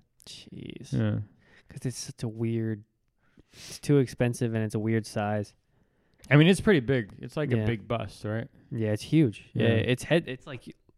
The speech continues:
Speaker 1: head size. Like,
Speaker 2: Yeah.
Speaker 1: it's, it's huge. Yeah. And, yeah, that one ain't for me.
Speaker 2: If only that, uh, big, uh,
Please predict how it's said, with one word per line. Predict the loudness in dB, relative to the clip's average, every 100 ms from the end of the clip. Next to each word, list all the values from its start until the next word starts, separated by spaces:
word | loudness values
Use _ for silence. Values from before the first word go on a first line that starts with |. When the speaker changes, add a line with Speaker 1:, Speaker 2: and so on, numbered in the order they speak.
| -18
Speaker 1:
head | 0 0
size. | 0 -10 -10 -12 -4
Like, | 0
Speaker 2:
Yeah. | 0
Speaker 1:
it's, | 0 -2 -6
it's | -10 -8
huge. | -4 -6 -8 _ _ _ _ _ _ _ _ -8
Yeah. | -6 -6 -10 _ _ _
And, | -8 -6 -8 -10
yeah, | -10
that | -8
one | -10
ain't | -12
for | -12
me. | -12 -14 _ -20
Speaker 2:
If | -16 -6
only | -4 -2
that, | -4 -6 -6
uh, | -6 -6 -8 -10 -14 _ _ _ _ _ -20 _ _ _ _ _ _ -20 -20 -20 -14 -14 -14 -14 -12 -2
big, | 0 0 0
uh, | -2 -2 -2